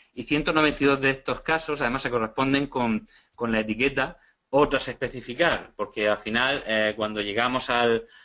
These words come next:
eh, al tercer nivel, nos encontramos con una última, eh, categoría que es otras, ¿no? Es un, es un saco, ¿no? Es un,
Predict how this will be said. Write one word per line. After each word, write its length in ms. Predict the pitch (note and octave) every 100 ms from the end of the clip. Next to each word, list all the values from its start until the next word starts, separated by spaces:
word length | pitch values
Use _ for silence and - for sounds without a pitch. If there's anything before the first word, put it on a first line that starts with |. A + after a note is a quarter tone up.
| - _
eh, 60 | G#2+
al 540 | A2 A2 F2+ A2+ A#2+
tercer 340 | A#2+ G#2+ C3+ B2+
nivel, 460 | B2 C3 C3+ C3+
nos 200 | A#2+ A2
encontramos 760 | A2+ A2 G#2+ A#2 B2 C3 C3+ - _ _ -
con 140 | A#2
una 200 | B2+ A#2+
última, 800 | C#3 D3+ C#3+ B2+ A#2+ A2+ A2 -
eh, 360 | G2+ G#2 G2+ G2+
categoría 580 | G#2+ A2 G#2+ B2+ C3+ B2
que 120 | C3
es 180 | - -
otras, 540 | C3 B2 - E2 -
¿no? 160 | A2 C#3
Es 160 | C3+ -
un, 220 | A2 G#2 _ _ _
es 160 | - -
un 100 | A2
saco, 440 | - G#2+ F2+ E2
¿no? 180 | F#2 A#2
Es 180 | G#2 -
un, 360 | A2 G#2 G2+